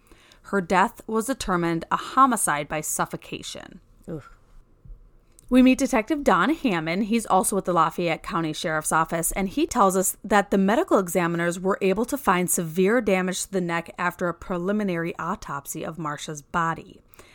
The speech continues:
Speaker 1: Marcia was a mother of two children.
Speaker 2: Mm.
Speaker 1: <sighs> I mean, it's never okay that someone is murdered or what have you, but when you know that they have a family, it's, like,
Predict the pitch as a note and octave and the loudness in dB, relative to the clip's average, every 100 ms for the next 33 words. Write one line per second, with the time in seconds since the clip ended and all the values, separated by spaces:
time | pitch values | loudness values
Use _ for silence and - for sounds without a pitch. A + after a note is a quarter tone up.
0 | - - - F#3 F#3 F#3 - A3+ A3 F#3 | -20 -20 -10 -2 0 0 0 -2 0 -2
1 | F#3+ F#3 D#3+ D3+ D3+ - D3+ - - - | -2 -2 -4 -4 -6 -8 -10 -12 -12 -8
2 | D#3 D3+ D3+ - - - - - - E3+ | -8 -8 -10 -12 -12 -12 -12 -14 -14 -16
3 | _ _ - F#3+ - _ _ - - - | _ _ -12 -12 -12 _ _ -20 -20 -20
4 | - - - B3 C4 B3+ B3 - A3+ A3+ | -20 -20 -8 -2 0 0 -4 -4 -2 0
5 | B3 B3 B3+ C4 G#3+ - - E3 D#3+ D#3+ | -2 -2 -4 -2 -6 -6 -10 -8 -10 -10
6 | - - E3+ E3 E3 E3 E3+ F#3+ A#3 A3 | -10 -8 -6 -6 -8 -12 -10 -2 0 2
7 | G#3 G3 F#3 F3 _ _ - F3+ F3 F#3 | 2 2 0 -6 _ _ -2 -2 -2 -4
8 | E3 F3 E3+ F#3 F#3+ A3+ G#3 G#3+ G#3+ A3 | -4 -4 -8 -8 -2 -2 0 0 0 -2
9 | G3+ F3+ F3 F#3 F#3 D#3+ D#3+ D#3 - E3 | -2 -4 -4 -6 -6 -8 -8 -10 -10 -10
10 | D3 D3+ D#3+ E3 F3 - - - F#3 E3+ | -10 -8 -6 -6 -6 -10 -8 -2 0 0
11 | E3 - - | -4 -10 -20